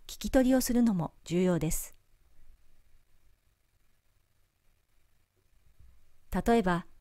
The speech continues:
マンションの住民に暴力団関係者がいたり、近所とトラブルを起こしてばかりいる人がいたりすれば、入居者募集に悪影響を及ぼします。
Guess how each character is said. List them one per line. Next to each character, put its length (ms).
マ 160
ン 60
シ 120
ョ 60
ン 40
の 100
住 220
民 240
に 200
暴 200
力 260
団 200
関 240
係 160
者 180
が 80
い 80
た 120
り、 180
近 260
所 100
と 120
ト 120
ラ 120
ブ 100
ル 140
を 140
起 60
こ 120
し 80
て 100
ば 140
か 120
り 120
い 40
る 80
人 200
が 180
い 80
た 120
り 100
す 120
れ 120
ば、 200
入 200
居 120
者 120
募 120
集 220
に 220
悪 260
影 240
響 240
を 260
及 180
ぼ 120
し 140
ま 120
す。 240